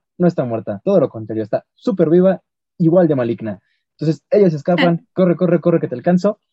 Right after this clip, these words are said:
Speaker 1: hasta que son, este, como decía Connie, encontrados por estos chavos, que de alguna forma podríamos llamarlos, ¿qué serán?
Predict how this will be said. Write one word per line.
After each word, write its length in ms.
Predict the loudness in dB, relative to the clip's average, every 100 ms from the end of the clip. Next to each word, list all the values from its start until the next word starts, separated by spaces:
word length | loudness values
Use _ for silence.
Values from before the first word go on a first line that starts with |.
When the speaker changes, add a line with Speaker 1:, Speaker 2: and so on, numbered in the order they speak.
| _ _ -4
Speaker 1:
hasta 300 | -4 -2 -2
que 120 | -2
son, 220 | 0 2
este, 360 | 2 0 -2 -2
como 240 | -4 -6
decía 220 | -4 -4 -2
Connie, 220 | -2 -4 _ _ -8
encontrados 560 | -6 -4 0 2 0 0
por 180 | 2 2
estos 220 | 0 -2
chavos, 360 | 0 0 -2 _ _ -4
que 180 | 0 2
de 80 | 2
alguna 340 | 2 2 2
forma 220 | 2 0
podríamos 400 | -2 -4 -2 -2
llamarlos, 400 | -2 -4 -4 -6
¿qué 100 | -6
serán? 360 | -4 -2 -4